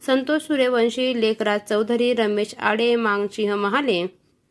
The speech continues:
उमेश कुमार शिंदे, अशोक जाधव, राहुल बच्छाव, विकास मुळे, प्रशांत कोळी, परशुराम ठाकरे, अनिल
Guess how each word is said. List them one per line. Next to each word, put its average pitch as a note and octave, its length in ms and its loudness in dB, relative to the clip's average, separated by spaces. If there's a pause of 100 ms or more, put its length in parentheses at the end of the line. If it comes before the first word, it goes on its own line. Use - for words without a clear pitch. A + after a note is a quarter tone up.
(280)
उमेश D#4 380 4
कुमार B3+ 400 0
शिंदे, C4+ 440 0
अशोक A#3 440 -2
जाधव, A3+ 400 2
राहुल A3 380 0
बच्छाव, A3+ 500 -4
विकास A3 440 -4
मुळे, A3 360 0
प्रशांत C4 540 -2 (140)
कोळी, A3+ 280 4
परशुराम G#3+ 500 -2
ठाकरे, G#3+ 500 0 (380)
अनिल C#4+ 300 2